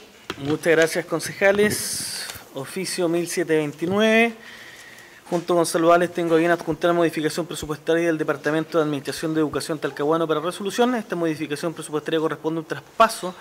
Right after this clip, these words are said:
entre ítem de gastos Movámonos dos mil diecisiete por un monto de siete millones cien mil pesos al proyecto de remodelación de la escuela D, de servicio higiénico de la escuela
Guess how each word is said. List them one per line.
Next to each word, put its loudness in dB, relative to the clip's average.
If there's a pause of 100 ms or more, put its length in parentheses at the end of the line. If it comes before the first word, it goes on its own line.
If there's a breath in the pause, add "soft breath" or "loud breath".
(300 loud breath)
entre 0
ítem -2
de 0
gastos -2 (120)
Movámonos 2
dos 2
mil -2
diecisiete -2
por -2
un -2
monto -2
de -6
siete -2 (520 loud breath)
millones 0
cien -2
mil -2
pesos 0
al -2
proyecto -2
de -2
remodelación -2 (720 loud breath)
de -2
la 4
escuela 0 (260)
D, 2 (240)
de -4
servicio -4
higiénico -4 (160)
de -4
la 0
escuela 0